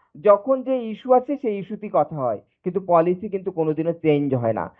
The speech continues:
আবার যৌনকর্মীদের ভয়েসটাকে কিন্তু সেভাবে নেওয়া হয় না। আমার সামনে দুজন যৌনকর্মী এসে জামালপুর থেকে,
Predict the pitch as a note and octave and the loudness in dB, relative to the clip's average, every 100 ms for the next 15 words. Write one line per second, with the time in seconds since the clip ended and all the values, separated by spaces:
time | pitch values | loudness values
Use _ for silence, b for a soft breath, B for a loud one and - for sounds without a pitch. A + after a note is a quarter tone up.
0 | b - G3+ G3 G#3+ B3 C4 C4+ C4 C4+ | b 2 4 6 6 6 4 4 4 4
1 | A#3+ F3 F3+ G3 - A3+ A3+ A3 G#3+ G#3 | 4 4 4 2 -2 -8 -6 -10 -8 -4
2 | E3+ D3+ C#3 B2 A#2 - _ - F#3 G#3 | -2 0 0 -2 -4 -8 _ -4 -2 0
3 | A3+ G#3+ G#3+ G#3+ G#3 F#3+ G3 G3 F#3+ F3+ | -2 -2 -2 -2 -2 0 0 2 2 2
4 | F3 F3+ E3 E3 E3 D3+ - B2 F#2+ | 0 2 4 4 0 -6 -6 -6 -10